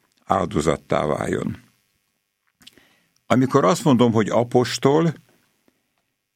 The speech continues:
akkor a tanúságtételről már szóltam, de ez az apostolkodásnak, az apostolságnak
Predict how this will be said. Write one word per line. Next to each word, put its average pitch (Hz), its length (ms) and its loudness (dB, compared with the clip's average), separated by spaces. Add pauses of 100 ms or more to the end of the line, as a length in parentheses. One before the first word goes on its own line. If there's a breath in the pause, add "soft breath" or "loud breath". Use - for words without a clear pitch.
(180)
akkor 120 500 0 (640 loud breath)
a - 80 -2
tanúságtételről 107 1160 0
már 82 240 2
szóltam, 110 640 0 (880)
de 104 160 0
ez 117 80 2
az 110 140 0
apostolkodásnak, 113 1500 0
az 95 120 -2
apostolságnak 98 1300 0